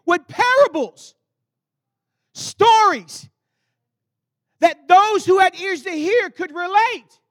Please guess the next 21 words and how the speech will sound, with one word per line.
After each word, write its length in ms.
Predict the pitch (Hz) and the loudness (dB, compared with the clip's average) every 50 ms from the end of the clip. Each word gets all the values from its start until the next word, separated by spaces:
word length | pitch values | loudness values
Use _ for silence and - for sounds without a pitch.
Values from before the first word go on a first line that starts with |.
| _ _ _ _ _ _ _ _ _ _ _ _ _ _ _ _ _ _ _ _ _ _ _ _ _ _ _ _ _ _ _ _ _ _ _ _ _ _ _ _ _ - | _ _ _ _ _ _ _ _ _ _ _ _ _ _ _ _ _ _ _ _ _ _ _ _ _ _ _ _ _ _ _ _ _ _ _ _ _ _ _ _ _ -4
And 140 | 339 349 339 339 | -4 -4 0 0
then 200 | 453 539 466 381 | -2 0 0 0
he 80 | 370 | -2
gives 220 | 339 359 381 349 302 | -2 -2 -4 -6 -4
the 80 | 359 | -6
Beatitudes. 800 | 330 349 359 392 381 392 403 403 359 247 - 294 302 233 170 214 | 0 2 2 2 2 0 -2 -8 -10 -12 -10 -10 -10 -10 -10 _
And 80 | 262 330 | -8 -6
I 100 | 349 339 | -6 -6
love 240 | 320 320 359 381 381 | -2 0 0 0 0
what 100 | 349 233 | -4 -14
The 100 | 311 247 | -18 -18
Chosen 440 | - - 294 311 339 302 226 277 254 | -16 -18 -18 -18 -18 -18 -20 -20 -20
did, 100 | 269 208 | -20 -20
'cause 120 | 240 208 | -20 -20
The 80 | 262 202 | -20 -20
Chosen 400 | - - 285 311 311 254 277 233 | -16 -14 -14 -14 -14 -16 -20 -20
gave 120 | 254 262 | -20 -20
me 80 | 247 226 | -20 -20
so 160 | - - 262 | -20 -20 -20
much 200 | 254 240 _ _ | -20 -20 _ _
revelation 600 | 233 214 220 214 220 220 233 220 - 226 185 | -20 -20 -20 -20 -18 -18 -18 -20 -20 -20 -20